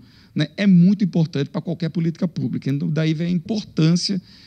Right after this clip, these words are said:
de você entender a importância das avaliações. E como todo e qualquer ciclo de gestão, e eu não tô falando só sobre educação,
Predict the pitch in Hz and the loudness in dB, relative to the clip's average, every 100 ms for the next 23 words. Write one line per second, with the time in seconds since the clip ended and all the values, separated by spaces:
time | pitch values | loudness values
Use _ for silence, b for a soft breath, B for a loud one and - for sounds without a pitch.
0 | B B - 143 143 147 156 151 175 143 | B B -4 -2 0 -2 -2 -2 -2 -2
1 | 156 165 190 - - 180 190 170 160 165 | -2 -2 -4 -4 -4 -2 -2 -6 -4 -2
2 | 170 170 170 123 113 101 - B B B | 0 0 -2 -4 -6 -8 -12 B B B
3 | B _ 202 - 240 240 - - 214 247 | B _ -2 0 -4 -2 -4 0 0 0
4 | 220 214 190 - 147 - - 185 180 147 | -4 -2 -2 -2 -4 -4 0 2 2 -2
5 | 135 113 - 131 147 139 120 107 123 120 | -2 -2 -2 -2 -2 -2 -2 -4 -6 -6
6 | - 151 151 - 123 - 147 - 131 | -4 -6 -4 -4 -6 -8 -6 -2 -2